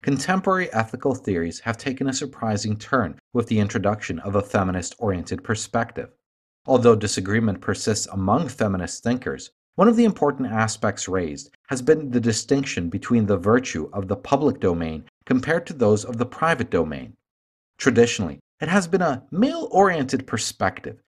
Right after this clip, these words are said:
grounded in an ethic of justice that has taken precedent over an ethic emphasizing the importance of personal relations, caring, attentiveness,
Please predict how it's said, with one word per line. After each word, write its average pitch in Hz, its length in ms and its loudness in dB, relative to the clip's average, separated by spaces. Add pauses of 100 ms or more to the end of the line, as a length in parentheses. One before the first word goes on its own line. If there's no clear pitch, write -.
(140)
grounded 185 420 4
in 160 120 -2
an 113 280 0
ethic 160 320 -4
of 123 120 -2
justice - 540 -2 (200)
that 123 120 2
has 123 80 2
taken 135 340 -2
precedent 143 640 -2
over 107 240 4
an 101 80 2
ethic 110 480 -4
emphasizing 107 680 0
the 95 80 -2
importance 95 580 -2
of - 180 -16
personal 117 420 2
relations, 92 640 -2 (260)
caring, 113 480 4 (220)
attentiveness, - 800 -2